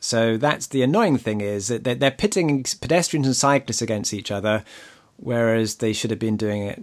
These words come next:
against, against motorists. So, so actually reducing speeds, uh, reducing the, the, the available space for motorists, and then carve out the space for the other modes would have been far better. So that, that there is,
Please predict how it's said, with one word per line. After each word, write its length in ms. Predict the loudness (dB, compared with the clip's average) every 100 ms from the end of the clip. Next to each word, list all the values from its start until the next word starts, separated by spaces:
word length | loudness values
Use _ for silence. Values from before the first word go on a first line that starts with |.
| -14 -8
against, 560 | -6 -6 -4 -6 -6 -10
against 380 | -6 -4 -2 0
motorists. 380 | 0 0 0
So, 140 | 2 2
so 180 | 2 0
actually 320 | 0 0 -2
reducing 520 | -2 -2 2 4 4
speeds, 600 | 4 4 4 2 0 -6 -12 -20 -20 _ _ -12
uh, 260 | -8 -6 -2
reducing 380 | 2 4 4
the, 160 | 2 0
the, 280 | -2 -2 -4 -6
the 80 | -2
available 420 | 2 2 2 -4
space 400 | -6 -6 -6 -8
for 200 | -8 -2
motorists, 680 | -2 -2 -4 -6 -6 -8 -10 -4
and 220 | 0 2
then 220 | 2 2 0
carve 300 | 0 0 0
out 180 | -4
the 60 | -4
space 520 | -4 -4 -4 -4 -6 -8
for 500 | -4 -2 0 -2 -6 -6
the 140 | -4
other 220 | -2 -2 -2
modes 420 | -2 -2 -4 -2
would 80 | -2
have 60 |
been 160 | -2 -2
far 260 | 0 0
better. 320 | 0 -2 -6 -4
So 140 | 0
that, 200 | 0 0
that 140 | -2 0
there 120 | 2
is, 260 | 2 0